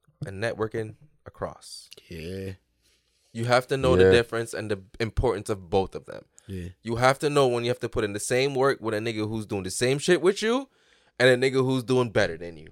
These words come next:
Speaker 2: Mm-hmm. And you gotta sit back and be like, "Yo, you know, I acknowledge that I'm learning the
Speaker 1: Just as
Speaker 2: game."
Speaker 1: much as you are as, as well, too.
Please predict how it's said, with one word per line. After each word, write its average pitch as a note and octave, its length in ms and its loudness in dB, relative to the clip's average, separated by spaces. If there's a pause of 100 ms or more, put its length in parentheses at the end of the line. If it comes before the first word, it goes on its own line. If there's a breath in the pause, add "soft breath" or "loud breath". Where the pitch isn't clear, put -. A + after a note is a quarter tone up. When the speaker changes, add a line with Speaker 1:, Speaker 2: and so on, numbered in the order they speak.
Speaker 2:
Mm-hmm. A2+ 560 -8
And F2 100 -8
you G2 120 -6
gotta F#2+ 140 -6
sit F#2 260 -8
back G2+ 220 -8
and G2 100 -10
be G2 100 -10
like, G2 200 -10
"Yo, G#2+ 140 -6
you G2+ 140 -8
know, G2+ 160 -8
I G2 220 -6
acknowledge G2 600 -8
that F#2 200 -10 (320 soft breath)
I'm G2+ 220 -8
learning G2+ 600 -8 (600)
the F#2+ 60 -8
Speaker 1:
Just A2+ 200 4
as - 120 0
Speaker 2:
game." G2+ 80 -6
Speaker 1:
much B2 180 0
as G#2+ 180 -12
you A2 180 -8
are G2 220 0
as, F#2 140 -8
as F#2 200 -16
well, D#2 160 -14
too. - 280 -20